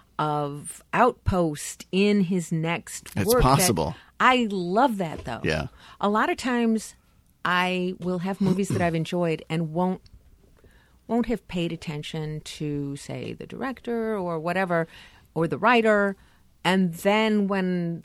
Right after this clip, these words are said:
Speaker 1: that writer sort of comes forward or that director sort of comes forward in my consciousness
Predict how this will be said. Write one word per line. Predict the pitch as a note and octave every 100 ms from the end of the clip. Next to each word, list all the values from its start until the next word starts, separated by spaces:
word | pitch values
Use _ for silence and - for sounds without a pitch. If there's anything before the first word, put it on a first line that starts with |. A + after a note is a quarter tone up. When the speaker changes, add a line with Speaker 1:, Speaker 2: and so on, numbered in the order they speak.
| -
Speaker 1:
that | E3 E3+ -
writer | E3+ E3 F3
sort | - E3+
of | E3 -
comes | - E3+ F3 -
forward | - D#3+ D#3 D#3 D#3
or | D3
that | C#3+
director | - D#3 D3 D#3+
sort | - D3+
of | D3+
comes | D#3+ D3+
forward | - D3+ D3+ D3+
in |
my | C#3 C#3
consciousness | - G3 A3 F#3 - D#3+